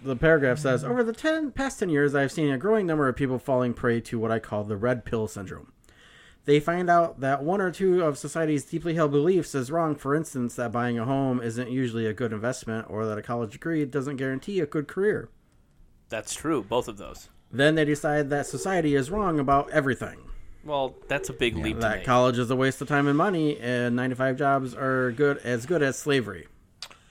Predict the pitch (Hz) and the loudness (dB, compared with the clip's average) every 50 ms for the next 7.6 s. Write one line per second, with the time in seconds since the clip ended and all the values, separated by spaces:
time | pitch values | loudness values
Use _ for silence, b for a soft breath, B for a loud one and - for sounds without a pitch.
0 | - - 131 123 131 131 131 127 131 135 135 131 135 135 120 127 127 127 127 127 | -4 0 2 2 4 4 2 2 4 4 4 4 4 2 0 0 0 2 2 4
1 | 123 123 123 117 110 120 123 - - - 131 123 107 - - - - 170 196 226 | 4 4 2 2 0 -4 -8 -14 -4 -2 -2 -2 -2 -4 -10 -8 -6 -4 -2 -2
2 | 226 220 196 156 131 - - 135 123 120 - 127 120 117 120 117 - - - 113 | -2 -2 -2 -4 -4 -4 -2 -4 -4 -4 -6 -4 -4 -2 -4 -4 -6 -8 -6 -4
3 | 117 113 104 - - 107 107 101 98 175 202 202 185 170 160 151 - 139 - 185 | -2 -2 -2 -4 -6 -6 -6 -6 -4 -4 -2 0 0 0 -2 -4 -8 -8 -2 0
4 | 185 180 170 165 151 139 - - 143 139 135 135 127 120 - 120 113 113 110 110 | 0 2 2 2 0 0 0 -2 -4 -2 -2 -2 -4 -4 -4 -4 -4 -4 -4 -2
5 | 120 117 117 117 113 110 101 - 180 170 165 160 156 139 117 113 117 - - 90 | -2 -2 -2 -2 -4 -4 -4 -4 -4 -2 -2 -2 -2 -2 -2 -2 -2 -2 -4 -6
6 | 98 - - - 78 67 67 - - _ _ _ _ b b b b b b b | -12 -14 -14 -16 -16 -18 -18 -20 -20 _ _ _ _ b b b b b b b
7 | b b b - - 107 107 104 95 - 101 | b b b -6 -2 0 0 2 2 0 0